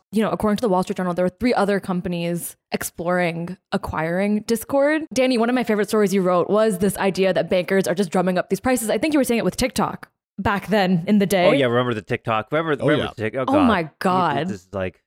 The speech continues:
Speaker 2: you
Speaker 1: Rumors
Speaker 2: know.
Speaker 1: aside, Discord has proof internally that it is a growing solid company. Last year, let's not forget, it doubled its valuation. Within six months, it hit a hundred forty million monthly active users. It raised a ton of funding. And so Discord going public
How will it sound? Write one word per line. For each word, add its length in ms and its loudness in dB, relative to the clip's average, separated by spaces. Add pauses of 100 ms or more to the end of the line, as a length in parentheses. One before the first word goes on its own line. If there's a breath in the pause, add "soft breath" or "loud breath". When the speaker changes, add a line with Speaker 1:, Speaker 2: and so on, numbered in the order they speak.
Speaker 2:
you 100 -4
Speaker 1:
Rumors 220 2
Speaker 2:
know. 60 0
Speaker 1:
aside, 400 -2
Discord 340 0
has 320 -2
proof 320 -2
internally 640 -2 (320 loud breath)
that 240 0
it 140 2
is 320 0
a 340 0 (140)
growing 480 0 (160)
solid 360 2
company. 320 -2
Last 360 0
year, 180 2
let's 140 0
not 100 -2
forget, 320 -2
it 80 -4
doubled 260 -2
its 140 -16
valuation. 800 -2 (240)
Within 380 0 (160)
six 260 -4
months, 420 0
it 120 0
hit 240 -2
a 20 -6
hundred 300 -6
forty 180 -6
million 380 -10
monthly 340 -6
active 320 -10
users. 540 0 (340)
It 120 -4
raised 200 2
a 40 2
ton 160 2
of 100 0
funding. 460 -4 (200)
And 140 0
so 320 0
Discord 500 -2
going 260 2
public 360 0